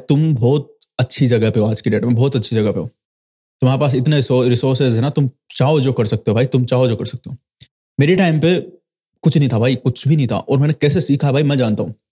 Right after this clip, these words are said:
इसलिए मैंने कोर्स बनाया, इसलिए मैंने YouTube चैनल बनाया, क्योंकि मुझे बहुत, बहुत ज़्यादा परेशानी हुई थी भाई, बहुत ज़्यादा।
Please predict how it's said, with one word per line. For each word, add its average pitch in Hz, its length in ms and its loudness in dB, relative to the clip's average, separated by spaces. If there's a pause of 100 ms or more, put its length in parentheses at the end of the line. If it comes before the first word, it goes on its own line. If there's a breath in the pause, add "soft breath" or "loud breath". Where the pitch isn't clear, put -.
इसलिए 180 200 4
मैंने 175 140 0
कोर्स 139 240 0
बनाया, 135 180 2
इसलिए 147 200 0
मैंने 143 140 0
YouTube 123 240 0
चैनल 117 180 0
बनाया, 104 220 -2 (560)
क्योंकि 190 160 4
मुझे 135 200 2
बहुत, 151 400 0 (220)
बहुत 156 240 2
ज़्यादा 120 220 0
परेशानी 156 380 0
हुई 123 80 0
थी 120 80 -2
भाई, 123 120 2
बहुत 156 280 0
ज़्यादा। 127 220 -2